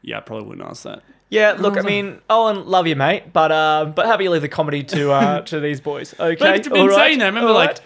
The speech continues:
Speaker 1: this just feels like, uh, I promise we didn't plan this, but now we're just, like, going down memory lane of all the guests we've had.
Speaker 2: <laughs> Yeah.
Speaker 1: But do you remember when you pitched that with Newfound Glory and you're like, "I'm gonna say something
Speaker 2: Uh,
Speaker 1: about North
Speaker 2: yeah.
Speaker 1: Korea"?
Speaker 2: I thought
Speaker 1: We
Speaker 2: 'cause
Speaker 1: get
Speaker 2: it
Speaker 1: them
Speaker 2: was,
Speaker 1: in.
Speaker 2: it was, like, right when, like, Trump and North Korea were having, like, that first spat,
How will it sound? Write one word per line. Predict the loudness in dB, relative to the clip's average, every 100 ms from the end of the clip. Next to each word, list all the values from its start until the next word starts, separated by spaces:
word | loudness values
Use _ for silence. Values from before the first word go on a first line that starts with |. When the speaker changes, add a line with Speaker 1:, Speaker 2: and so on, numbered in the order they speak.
| -12 -6
Speaker 1:
this | -6
just | -6 -6
feels | -4
like, | -2 -2
uh, | -4 -6 -8
I | -8
promise | -4 -4 -4
we |
didn't | -8 -10
plan | -6 -2 -2 -4
this, | -8
but | -8 -4
now | -2
we're | -2
just, | -4
like, | -6 -4
going | -2 -2
down | -2 -4
memory | -8 -8
lane | -10
of | -10
all | -12
the | -10
guests | -8 -8
we've | -4 -2
had. | 0
Speaker 2:
<laughs> | 2
Yeah. | 2
Speaker 1:
But | 2 2 2
do | 0
you |
remember | -2 -2 -2
when | -2
you | -2
pitched | -6 -8 -4
that | -4 -4 -10 -6
with | -4
Newfound | -4 -4 -4 -4
Glory | -4 -4 -4 -6
and | -6
you're | -4
like, | -4 -4
"I'm | 0
gonna | 4 4
say | 6
something | 6 6
Speaker 2:
Uh, | 6
Speaker 1:
about | 4
North | 4 2
Speaker 2:
yeah. | 4
Speaker 1:
Korea"? | 4 2 2 2
Speaker 2:
I | 2
thought | 2
Speaker 1:
We | 2
Speaker 2:
'cause | 2
Speaker 1:
get | 2
Speaker 2:
it | 2
Speaker 1:
them |
Speaker 2:
was, | 2
Speaker 1:
in. | 2 -2 -2 0
Speaker 2:
it |
was, | 2
like, | 0 -2
right | 2 4 2 2
when, | 0 0 2
like, | 2 0 -4
Trump | -4 -2 -2
and | -2
North | -4 -4
Korea | -6 -2 -2
were | -4 -8
having, | -10 -12 -10
like, | -10 -8
that | -10 -10 -10
first | -10 -10 -14
spat, | -8 -6 -6 -10